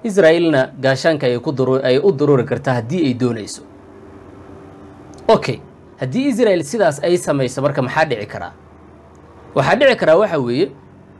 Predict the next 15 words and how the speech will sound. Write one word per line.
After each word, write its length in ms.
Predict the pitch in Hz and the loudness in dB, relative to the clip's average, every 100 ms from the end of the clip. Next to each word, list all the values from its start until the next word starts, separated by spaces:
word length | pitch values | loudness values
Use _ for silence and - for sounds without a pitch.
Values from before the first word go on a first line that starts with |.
| - - - - | -20 -20 -20 -4
oo 140 | 147 139 | 2 4
golaha 320 | 165 208 196 | 6 4 4
ammaanka 360 | 175 202 185 156 | 2 0 0 -4
ay 140 | 147 | -2
awood 300 | 156 196 202 | 0 0 0
u 80 | 220 | 0
leeyihiin 340 | 185 160 147 175 | 4 4 4 0
waxa 220 | 185 139 | -2 -2
weeye, 320 | 117 131 156 - - - | -2 -2 -2 -6 -20 -12
kow, 240 | - 220 143 | 2 4 4
in 120 | 202 | -2
cunaqabatayn 760 | 214 165 156 156 151 147 190 180 | -4 -4 -2 0 0 2 0 2
la 100 | 135 | -2
saaro 300 | - 120 127 | 0 0 0
Israel. 420 | 139 117 98 92 | -2 -6 -8 -12